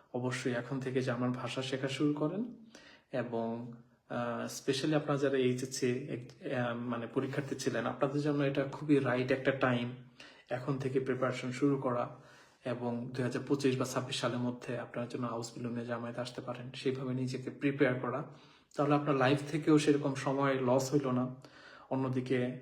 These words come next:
হাউস বিল্ডিংয়ের যেটা উদ্দেশ্য জার্মানিতে, যে অনেক আর্লি এজে একটা ক্যারিয়ারে ঢুকে যাওয়া, আপনার সেই জিনিসটাও কিন্তু পূরণ হইল।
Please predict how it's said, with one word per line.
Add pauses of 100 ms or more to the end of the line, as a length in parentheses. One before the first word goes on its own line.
হাউস
বিল্ডিংয়ের
যেটা
উদ্দেশ্য
জার্মানিতে,
যে
অনেক (120)
আর্লি
এজে
একটা
ক্যারিয়ারে
ঢুকে
যাওয়া, (380)
আপনার
সেই
জিনিসটাও
কিন্তু
পূরণ
হইল।